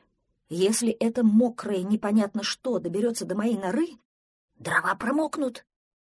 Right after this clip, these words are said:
или их смоет. Какой ужас! Надо спешить,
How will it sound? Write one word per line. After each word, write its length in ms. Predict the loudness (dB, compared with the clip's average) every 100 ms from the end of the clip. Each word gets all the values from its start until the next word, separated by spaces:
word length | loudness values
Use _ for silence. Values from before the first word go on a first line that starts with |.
| _
или 200 | 4 6
их 140 | 6
смоет. 600 | 2 0 2 2 2 -6 -20 _ _ _ _ _ _ _ -2
Какой 300 | 0 2 2
ужас! 360 | 0 -6 -8 -12 _ _ -6
Надо 320 | 2 2 2
спешить, 540 | -2 -2 -2 -4 -10